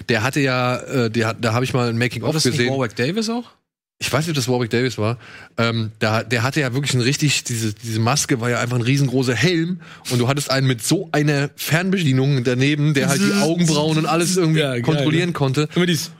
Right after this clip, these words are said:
Speaker 1: Und das finde ich schon geil. Das finde ich schon
Speaker 3: Ja,
Speaker 1: echt
Speaker 3: super.
Speaker 1: toll. Ja.
Speaker 3: Ja, vor allen Dingen, aber das macht ja auch einen tierischen Charme aus, ne?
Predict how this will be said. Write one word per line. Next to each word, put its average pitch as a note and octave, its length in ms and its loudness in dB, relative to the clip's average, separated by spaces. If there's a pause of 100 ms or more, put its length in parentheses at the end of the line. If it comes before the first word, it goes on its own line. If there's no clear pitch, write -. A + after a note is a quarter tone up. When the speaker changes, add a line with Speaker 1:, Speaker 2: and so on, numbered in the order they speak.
(480)
Speaker 1:
Und C#3+ 160 2
das C#3+ 120 0
finde E3 220 2
ich G3+ 60 2
schon C#4 220 2
geil. G#3+ 320 0 (120)
Das A#2 120 -6
finde D#3+ 180 0
ich - 60 0
schon B2+ 120 2
Speaker 3:
Ja, B2+ 80 -2
Speaker 1:
echt A#2 120 0
Speaker 3:
super. A#2 120 0 (100)
Speaker 1:
toll. G#2+ 100 -2 (420)
Ja. A2 160 0 (280)
Speaker 3:
Ja, C#3+ 120 2
vor G3 160 -2
allen F#3 100 2
Dingen, F#3 140 0
aber E3 120 2
das D#3+ 180 -2
macht F3 160 -2
ja F#3 80 0
auch C#3+ 80 -2
einen C#3+ 200 0
tierischen D3 440 0
Charme D#3+ 380 0
aus, G2+ 300 -4
ne? F3 160 0